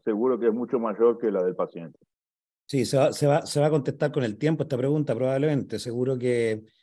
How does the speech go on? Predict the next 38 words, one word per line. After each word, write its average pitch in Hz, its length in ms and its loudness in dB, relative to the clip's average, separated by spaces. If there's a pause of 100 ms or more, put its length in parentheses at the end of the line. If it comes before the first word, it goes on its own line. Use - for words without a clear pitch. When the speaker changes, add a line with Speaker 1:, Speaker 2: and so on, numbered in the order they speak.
(220)
Speaker 2:
que 113 120 -10
no 117 80 -4
hay 120 80 0
estudios 120 840 2
tan 117 220 -4
largos. 117 580 0
Por 117 100 -6
lo 117 80 0
menos 143 220 2
en 117 200 2
mil 170 240 2
casos 175 320 0
que 147 180 -2
ya 151 280 2
la, 127 340 -4 (520)
hay, 117 260 -8
hay 123 220 0
implantados, 135 880 0
eh, 123 180 0
no, 120 200 -6
no, 127 240 -2
no 127 120 2
ha 135 40 2
existido 156 480 2
deterioro 143 320 4
estructural. 131 640 -4 (680)
Quizás 156 240 -2
el 196 60 2
único 220 160 6
problema 190 280 8
que 185 80 6
estos 175 160 0
pacientes 165 580 2
sí 170 160 0
requieren 170 460 0
es 147 120 0
anticoagulación 135 840 0
formal. 123 580 0